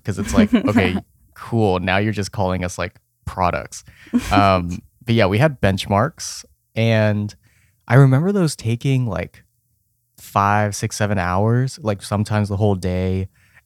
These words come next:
Speaker 1: And I would just sit there after I was done 'cause you just had to. And then when everyone else was done, you could, like, quietly talk, uh, and eat snacks, but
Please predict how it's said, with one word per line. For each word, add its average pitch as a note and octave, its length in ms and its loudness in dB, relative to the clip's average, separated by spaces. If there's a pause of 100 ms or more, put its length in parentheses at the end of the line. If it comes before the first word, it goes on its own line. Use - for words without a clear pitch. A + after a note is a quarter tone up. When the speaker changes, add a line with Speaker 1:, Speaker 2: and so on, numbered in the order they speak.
(100)
Speaker 1:
And G#2 240 0
I F#2+ 120 -2
would G2+ 160 0
just G2+ 240 -4
sit G#2+ 200 -4
there G2+ 340 0
after F#2+ 340 -4
I G2 100 0
was G2 180 -2
done F#2 320 -2
'cause - 200 -10
you F#2+ 80 -6
just F#2+ 220 -8
had F#2 320 -6
to. F#2 500 0 (100)
And G#2+ 120 2
then A2 100 4
when G#2+ 140 4
everyone A2+ 320 2
else F#2 240 -4
was G#2+ 160 -4
done, G#2 440 0 (580)
you G#2 140 -2
could, G#2+ 160 -2
like, G2 180 -2
quietly G2+ 680 -2
talk, G2+ 680 -6 (200)
uh, G2 420 -2
and G2 160 -4
eat G#2 160 -4
snacks, - 800 -6
but G#2 140 0